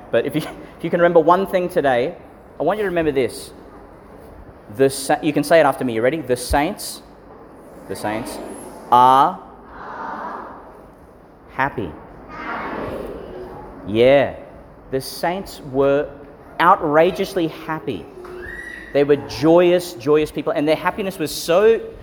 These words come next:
like, bright that it set the world on fire. People around them became happy. Okay? The saints are like, I don't know, um, little candles that light all the other candles.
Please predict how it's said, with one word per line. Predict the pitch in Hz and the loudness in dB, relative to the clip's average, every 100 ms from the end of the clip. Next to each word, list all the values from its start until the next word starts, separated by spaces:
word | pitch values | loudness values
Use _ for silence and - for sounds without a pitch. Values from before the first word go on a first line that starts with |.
| - - | -18 -6
like, | 127 123 123 113 | -2 -2 -4 -12
bright | 120 120 135 120 131 - - - - - - - | -6 0 2 2 -2 -10 -20 -20 -20 -20 -10 0
that | 156 | 0
it | 175 | 0
set | - - 202 208 | -2 2 2 2
the | 202 | 2
world | 160 156 180 | 4 4 2
on | 180 | -2
fire. | 180 196 220 135 - - - - - - - - | -2 0 0 -2 -6 -14 -20 -20 -20 -20 -18 -4
People | 226 240 269 | -2 4 4
around | 220 262 320 | 6 4 4
them | 269 | 2
became | 185 180 170 | 0 -2 -2
happy. | 147 135 113 80 80 - - - - - - - - - | -4 -6 -6 -12 -16 -20 -20 -20 -20 -20 -20 -20 -20 -8
Okay? | 151 196 - - | -4 -4 -4 -4
The | 165 | -2
saints | 175 - 214 254 - - | 0 2 2 2 -4 0
are | 170 | 4
like, | 165 165 165 - - - - - - - - - | 6 4 0 -10 -18 -20 -20 -20 -20 -20 -20 -6
I | - | 0
don't | 214 | 0
know, | 208 226 143 120 | 4 4 4 0
um, | 147 143 135 131 147 | 2 2 2 0 2
little | 185 214 | 2 2
candles | - 185 185 165 139 | 0 -2 2 2 2
that | 131 156 | 0 0
light | 147 160 180 | 2 2 2
all | 165 | 0
the | 156 | 2
other | 160 | 0
candles. | 165 - 127 110 87 85 - | -2 -6 -8 -8 -10 -12 -20